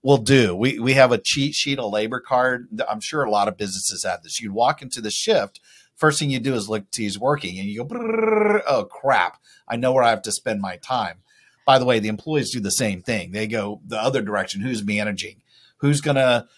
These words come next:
try and inspire and motivate me? Who's gonna ask me to stay longer? Who's gonna ask me to do whatever? But I remember this one person all the time. And I thought, and this is sort of to your point of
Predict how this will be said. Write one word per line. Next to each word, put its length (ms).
try 240
and 280
inspire 540
and 100
motivate 440
me? 80
Who's 160
gonna 160
ask 260
me 60
to 80
stay 180
longer? 380
Who's 240
gonna 180
ask 380
me 80
to 80
do 180
whatever? 440
But 240
I 120
remember 560
this 260
one 220
person 340
all 140
the 80
time. 400
And 80
I 80
thought, 360
and 140
this 120
is 140
sort 180
of 100
to 100
your 140
point 480
of 440